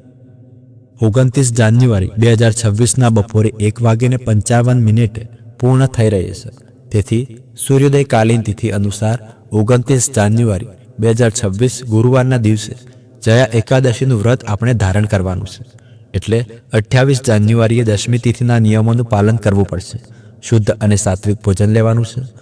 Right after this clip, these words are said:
બ્રહ્મચર્યનું પાલન કરવાનું છે અને શક્ય હોય તો જમીન ઉપર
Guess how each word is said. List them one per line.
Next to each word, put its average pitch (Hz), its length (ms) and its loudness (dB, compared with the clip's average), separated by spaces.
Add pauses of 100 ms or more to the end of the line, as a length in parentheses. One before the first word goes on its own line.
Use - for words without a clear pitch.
(240)
બ્રહ્મચર્યનું 117 680 2
પાલન 104 280 0
કરવાનું 113 400 0
છે 127 140 -10 (360)
અને 127 160 -2
શક્ય 117 380 0
હોય 113 200 0 (260)
તો - 140 -4
જમીન 120 360 2
ઉપર 127 240 -2